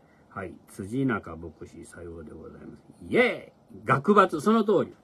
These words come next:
すごいね、学閥で回してんですよ。だから、大きい教会とかでも、もう同志社の教会の牧師のところは、その次も同志社、同志社、同志社。ね、漢学のところは漢学、漢学。他のところには回しません。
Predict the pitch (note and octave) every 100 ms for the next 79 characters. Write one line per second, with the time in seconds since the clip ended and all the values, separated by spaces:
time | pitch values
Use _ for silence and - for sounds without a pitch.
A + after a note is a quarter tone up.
0 | _ _ _ _ _ _ E3+ B3+ B3 F3
1 | A2+ G#2 D#3 B3 B3 B3 A#3 A3 G3+ G#3+
2 | G#3 A3+ E3+ A2+ F#2+ G2+ F3 D#3+ C#3 D3+
3 | - D4 G3 F#3 F3+ F3 D3+ A#2+ E3+ D4
4 | G#2+ - _ _ _ - F3 D#3 D3+ A#3+
5 | C4 - A3+ B3 G#3 F#3 E3+ E3 D#3 D#3
6 | D#3 - A#2+ A2 A2 B2 B3 A#3 C#3 E3+
7 | F3+ F#3 G#3+ A#2+ G2 F2+ E2+ E2 - D#2
8 | D2+ - - - _ _ C4 - D#3+ E3
9 | E3+ F#3+ A#3 B3+ D3 A2 F#2+ F2+ E2 D#2
10 | - - _ _ - _ C#3+ F3+ F3 F3
11 | G#3+ A2 F#2 F2+ E2 F2+ F2+